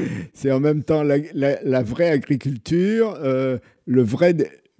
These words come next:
et donc, il y a plein de... Actuellement,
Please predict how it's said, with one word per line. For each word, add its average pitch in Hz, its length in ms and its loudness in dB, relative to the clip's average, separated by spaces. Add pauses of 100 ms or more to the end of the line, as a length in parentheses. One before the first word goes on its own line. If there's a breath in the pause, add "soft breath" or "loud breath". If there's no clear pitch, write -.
(320)
et 139 120 0
donc, 180 320 2 (500)
il - 80 -8
y 104 60 0
a 104 60 -2
plein 226 280 0
de... 151 160 0 (600)
Actuellement, 160 880 2